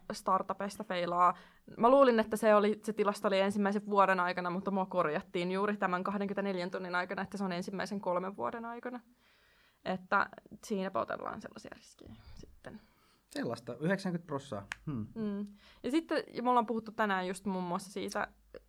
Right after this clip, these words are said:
Speaker 1: tota, näitä voisitte myöhemmin kuunnella, kun me näitä julkaistaan, että, että jos se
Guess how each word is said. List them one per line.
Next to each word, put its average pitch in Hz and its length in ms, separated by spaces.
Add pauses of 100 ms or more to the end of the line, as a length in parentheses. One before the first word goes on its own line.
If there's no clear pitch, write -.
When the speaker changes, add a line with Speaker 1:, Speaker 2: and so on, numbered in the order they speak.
Speaker 1:
tota, 190 340
näitä 196 180
voisitte 233 240
myöhemmin 233 320
kuunnella, 214 380
kun 208 100
me 202 60
näitä 196 180
julkaistaan, 202 680
että, 208 240 (1040)
että 202 140 (120)
jos 220 220
se 214 400